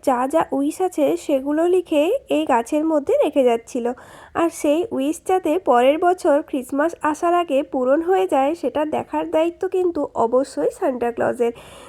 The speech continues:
যদিও এই কনসেপ্টটা আমাদের ওখানেও হয়, তবে আমরা আবার এটা ভগবানের কাছে চেয়ে থাকি, তাই না? এখানে দেখুন, একটা সুন্দর আয়না রাখা আছে, আর যেখানে আপনি এই সমস্ত জিনিসগুলো ট্রাই করে দেখতে পারেন। প্রচণ্ড ভিড় ছিল তবে সেদিন।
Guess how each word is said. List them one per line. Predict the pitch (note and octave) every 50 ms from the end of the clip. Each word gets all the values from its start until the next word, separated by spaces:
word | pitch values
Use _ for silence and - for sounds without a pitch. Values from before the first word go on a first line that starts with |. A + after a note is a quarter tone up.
| - _ - - B3
যদিও | C#4 C#4 C4+ C4+ D#4 F4 G4+
এই | - - - C4 C4
কনসেপ্টটা | C#4 D4+ D4 D#4 E4 D#4+ - G4 F#4+ - - C#4+ C#4
আমাদের | - - - B3 B3 B3+ B3+ C#4+ D4+ D#4+ -
ওখানেও | D#4+ E4 - F#4 F4+ F4+ F4+ F4+ F#4 F#4
হয়, | F4+ F4+ F4+ C#4+ C#4+ D#4
তবে | - E4+ E4 D#4 - - -
আমরা | C4+ B3+ B3 A#3+ C#4 D4 D#4
আবার | - D#4 D4+ C#4+ C#4+ -
এটা | - D4+ F#4 F#4
ভগবানের | F#4 D#4+ C#4+ B3 B3 A#3+ B3 B3 B3 A#3+ B3 A#3+
কাছে | - A#3+ - C#4
চেয়ে | - - B3 A#3+ A#3+ A#3+
থাকি, | C#4 B3+ B3 - C4+
তাই | - E4+ F4 F4+ E4
না? | D4 B3+ C4+ - - - - - - - - -
এখানে | - D4+ D4 F4 F4+ F#4 G4
দেখুন, | F#4 F#4+ F#4 G4 G#4 G#4 -
একটা | - C#4+ C#4 - F4
সুন্দর | E4+ - - D4 B3+ C4 C4 C#4 D4+ E4 - -
আয়না | B3+ A#3+ A3+ A3+ A#3 B3+ C#4
রাখা | D4+ D#4+ - F4+ F#4 F#4
আছে, | F#4 F4+ - F4 D#4 E4 - -
আর | D#4+ D#4 C#4 -
যেখানে | C4 B3 B3+ - F4 F4+ F4+ E4+ C#4+ C#4+ -
আপনি | - C4+ B3+ - D4+ D#4+ - - -
এই | - A#3+ C4+
সমস্ত | C#4+ E4+ E4 D#4 D#4+ E4 E4 - F4+
জিনিসগুলো | E4 C#4+ B3+ A3+ A#3+ C4+ - - - F#4 D4 C4+ D#4
ট্রাই | - - - C4 A#3 A#3+ A#3
করে | - B3 A#3+ C#4+ B4+ -
দেখতে | G#4+ D#4+ C#4+ - - C4 B3+
পারেন। | C4 B3 A#3+ A#3+ A#3 A#3 A#3 - - - - - - - _
প্রচণ্ড | - D4 B3+ B3 B3+ - F4 E4 E4 E4 E4 E4+ E4
ভিড় | D4+ D4+ C4+ A#3+ B3 -
ছিল | - C4+ A#3+ B3 A#3+
তবে | B3 B3 A#3 - B3 C4
সেদিন। | C#4+ C4+ A#3 A3+ B3 B3 B3